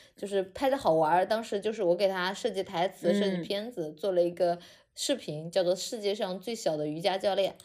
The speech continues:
Speaker 1: 然后他就火了，就优酷火到全国了。然后后来就上了湖南卫视，还拿了安踏的中国区代言，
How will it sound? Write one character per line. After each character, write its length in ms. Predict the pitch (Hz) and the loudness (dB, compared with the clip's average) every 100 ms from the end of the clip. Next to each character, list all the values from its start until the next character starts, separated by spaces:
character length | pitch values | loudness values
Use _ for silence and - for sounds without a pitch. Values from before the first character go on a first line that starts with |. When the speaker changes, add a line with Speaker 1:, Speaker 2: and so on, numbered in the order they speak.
| - - - | -20 -20 -6
Speaker 1:
然 120 | 185 | -2
后 60 | 208 | -2
他 100 | 240 | -2
就 100 | 226 | -4
火 280 | - 160 - | 0 0 0
了， 160 | - | -2
就 100 | 190 180 | -2 0
优 220 | 226 240 | 2 0
酷 340 | - 247 175 | 0 0 2
火 240 | 175 - 196 | 2 4 4
到 320 | 190 170 156 | 6 4 2
全 300 | - - 180 | -2 -4 -4
国 200 | 165 156 | 0 0
了。 220 | 165 - - - - | 0 -2 -8 -20 -10
然 140 | - | -4
后 220 | 185 202 196 | 0 0 0
后 140 | 226 | 2
来 160 | 175 175 | 2 2
就 140 | 185 | 0
上 240 | - - | -4 -6
了 60 | 175 | -6
湖 180 | 180 175 | -2 -2
南 160 | 175 180 | 2 2
卫 160 | 185 | 2
视， 340 | 180 - 160 - - - | -2 -6 -8 -8 -16 -20
还 160 | - 170 | -8 -4
拿 200 | 170 160 | -2 0
了 140 | 175 | 0
安 240 | 165 180 185 | 0 -4 -2
踏 160 | 196 | -2
的 120 | 165 | -2
中 200 | 165 175 | 0 -2
国 140 | 180 147 | 0 -4
区 160 | - | -4
代 200 | 165 160 | -4 -2
言， 260 | 147 - - | -2 -6 -14